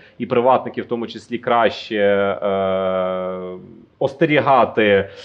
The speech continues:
е, електропідстанції і, і тому подібне. Ми, це ми ще, до речі, до, до контексту тец ми не, не переходили, ну, менше з тим. Е, але от що ви особисто чекаєте, що буде далі з українською енергетикою? Всі висловлюють оптимізм,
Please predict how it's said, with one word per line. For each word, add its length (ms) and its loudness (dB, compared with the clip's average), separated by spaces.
е, 340 2
електропідстанції 1700 -2
і, 160 -4
і 180 -8
тому 260 -6
подібне. 500 -2
Ми, 100 -4
це 120 -10
ми 100 -4
ще, 120 -16
до 60 -2
речі, 200 -6
до, 80 -12
до 420 -2
контексту 400 -10
тец 280 -6
ми 80 -12
не, 160 -10
не 100 -10
переходили, 440 -6
ну, 60 -8
менше 200 -6
з 20 -20
тим. 160 -10
Е, 60 0
але 480 4
от 80 -4
що 200 2
ви 200 4
особисто 480 2
чекаєте, 460 2
що 300 -4
буде 340 -2
далі 500 0
з 80 -12
українською 560 -8
енергетикою? 640 -8
Всі 240 -6
висловлюють 500 0
оптимізм, 600 -6